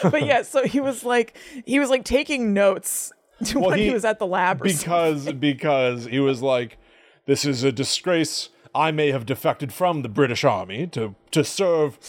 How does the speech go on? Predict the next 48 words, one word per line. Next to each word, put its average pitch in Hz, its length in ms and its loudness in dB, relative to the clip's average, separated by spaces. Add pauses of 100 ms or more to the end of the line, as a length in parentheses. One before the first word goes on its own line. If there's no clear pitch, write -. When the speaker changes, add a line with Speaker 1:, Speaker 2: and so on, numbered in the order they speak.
(140)
Speaker 2:
the 320 100 -10
Speaker 1:
Mm-hmm. - 80 0
Speaker 2:
colonial 175 560 0
army." 92 420 -4
That's 135 180 -10
why 107 120 -6
he's, 101 180 -10
like, 98 120 -12
a - 60 2
British 110 340 -8
guy, 104 440 0
but 107 140 -8
he 107 80 -10
worked 117 280 -4
for 113 220 -2
us. - 420 -2
Speaker 1:
Right, 135 240 -2
right. 214 120 0
Speaker 2:
He's 214 80 -2
Speaker 1:
He's 269 100 -2
Speaker 2:
an - 80 0
Speaker 1:
a 135 40 -8
turn-, 160 80 2
Speaker 2:
American. 147 460 0
Speaker 1:
he's 285 140 0
a 262 80 2
turncoat. 277 640 -2
Speaker 2:
He's 120 140 -6
a 131 40 -6
turncoat. 117 640 -4
Speaker 1:
Yeah. 110 220 -4 (280)
Speaker 2:
Uh, 131 300 2
and 139 140 2
we'll 147 180 4
eventually 151 420 0
learn 135 220 0
that, 123 320 0
that 120 180 0
General 131 380 0
William 127 300 -4
Howe 120 240 -2
tried 165 560 0
to 165 100 0
get 147 320 0
him 143 200 -4
to 143 100 -2
name 135 420 0
names 139 640 0